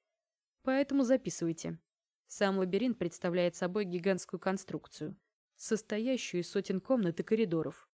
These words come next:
большинство из которых приводит в тупик. Архитектура лабиринта строится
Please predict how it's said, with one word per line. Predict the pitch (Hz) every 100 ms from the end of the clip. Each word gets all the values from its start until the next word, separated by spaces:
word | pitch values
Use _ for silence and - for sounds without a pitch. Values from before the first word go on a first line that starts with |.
| -
большинство | 185 - 190 - 220
из | 214
которых | - 196 262 175 -
приводит | 180 180 180 180
в | -
тупик. | - 208 156 - _ _ _ _ _ _ _
Архитектура | 202 202 - 196 - - 247 226
лабиринта | 208 220 247 247 180
строится | 175 - 220 233 214 165 165